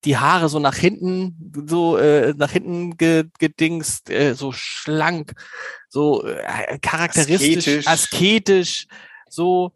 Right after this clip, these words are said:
Speaker 1: Und die Kinder sind auch, die Kinder sind einfach so, so wie Kind-, ich kann's gar nicht beschreiben, so wie Kinder heute aussehen. Das ist, dieses Bild macht mich fertig, aber wahrscheinlich macht mich's vor allen Dingen fertig, auch wegen dieser Haltung der Frau.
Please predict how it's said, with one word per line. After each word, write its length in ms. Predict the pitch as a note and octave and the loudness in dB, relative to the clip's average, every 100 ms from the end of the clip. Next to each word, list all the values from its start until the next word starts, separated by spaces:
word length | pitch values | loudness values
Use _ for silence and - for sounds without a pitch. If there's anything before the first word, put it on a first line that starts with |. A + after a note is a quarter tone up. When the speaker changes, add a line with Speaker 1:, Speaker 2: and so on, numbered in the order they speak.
| _ _ | _ _
Speaker 1:
Und 180 | E3+ F#3 | -10 -8
die 80 | F#3 | -8
Kinder 420 | - A#3 C4+ G#3+ | 0 2 4 2
sind 180 | F#3 G3 | 2 0
auch, 220 | - A3 | 0 0
die 120 | F3 | -2
Kinder 280 | - G#3 G3 | -4 0 2
sind 160 | F3+ - | 2 0
einfach 280 | E3 E3+ D#3 | -2 -2 -4
so, 320 | F#3+ G3 - | -4 -4 -4
so 240 | C#3+ F#3 | -10 -6
wie 100 | A3 | -6
Kind-, 240 | - A3 A3 | 0 0 0
ich 60 | |
kann's 220 | - F3+ - | 0 0 2
gar 80 | |
nicht 100 | E3+ | 0
beschreiben, 460 | - - F3+ G3+ C#3+ - - _ - | -2 -2 0 0 -2 -10 -20 _ -12
so 240 | C#3 F3 | -6 -4
wie 100 | F#3+ | -4
Kinder 560 | - - F#3+ G3 F#3 - | -2 0 2 2 0 -2
heute 280 | F3 - - | -4 -4 -2
aussehen. 320 | G#3+ F#3+ C3 | -2 0 0
Das 200 | A#2+ - | -2 -4
ist, 200 | B2+ - - | -8 -10 -4
dieses 220 | C#3 A#2+ | -2 -2
Bild 360 | - F3 A3 - | 2 4 4 0
macht 260 | C#3+ - - | -2 -2 -4
mich 100 | D#3 | -2
fertig, 180 | G3 D3+ | 2 4
aber 140 | D3+ | 2
wahrscheinlich 300 | D3+ F#3 G3+ | 2 0 0
macht 140 | G3 F#3+ | -2 -6
mich's 160 | E3 | -8
vor 120 | - | -4
allen 120 | C#3 G#3 | -2 -2
Dingen 120 | G3+ | -4
fertig, 360 | F#3 G3+ A3 - - _ _ _ _ _ _ _ _ _ _ _ _ | -4 -4 -6 -14 -20 _ _ _ _ _ _ _ _ _ _ _ _
auch 320 | - F3+ - | -2 -2 0
wegen 140 | A3 G3 | 0 2
dieser 320 | F#3 F3 E3 | 2 2 2
Haltung 260 | G#3 A3 | 0 0
der 120 | G#3 G3 | -4 -4
Frau. 420 | - A#3 C4 | -2 2 2